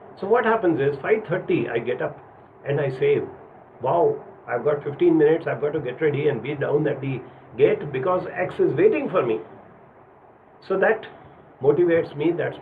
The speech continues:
pushes me, and five forty-five I am there and we both go for this walk. And while we are walking, we keep chatting,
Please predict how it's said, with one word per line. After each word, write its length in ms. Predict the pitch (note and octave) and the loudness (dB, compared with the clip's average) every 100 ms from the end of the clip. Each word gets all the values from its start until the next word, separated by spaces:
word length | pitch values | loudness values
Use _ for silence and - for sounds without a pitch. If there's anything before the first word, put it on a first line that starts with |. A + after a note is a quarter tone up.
| - | -12
pushes 320 | C3+ F3 C3+ | -2 0 2
me, 200 | D#3+ A3 - - - - - B2+ | 2 0 -6 -20 -20 -20 -12 -6
and 340 | C3 B2 A2+ | 0 0 0
five 180 | A#2 A2+ | -2 -2
forty-five 420 | A2+ - C3+ - | -4 -4 -4 -4
I 120 | B2+ | -4
am 180 | A#2 A2+ | -6 -2
there 260 | A2+ D#3+ - - - D#3 | -2 -2 -4 -10 -14 -4
and 140 | D#3+ | -2
we 100 | D3+ | 0
both 280 | B2 C3+ C3 | 0 0 0
go 140 | A#2+ A#2 | -2 -2
for 100 | A#2+ | -6
this 240 | A2 A2+ - | -6 -8 -8
walk. 220 | C3+ - - - - - - - - - - | -8 -10 -20 -20 -20 -20 -20 -20 -20 -20 -12
And 340 | B2 C3 C3 G#2+ | -4 0 0 0
while 180 | A#2 F3+ | 0 2
we 140 | G3+ | 2
are 100 | F#3+ | 2
walking, 380 | B2 A#2 - - - - - - - - - | 0 -2 -4 -6 -10 -20 -20 -20 -20 -20 -10
we 80 | A2+ | -8
keep 220 | B2+ - | -6 -6
chatting, 440 | C3+ A#2 F3+ - | -4 -2 -2 -4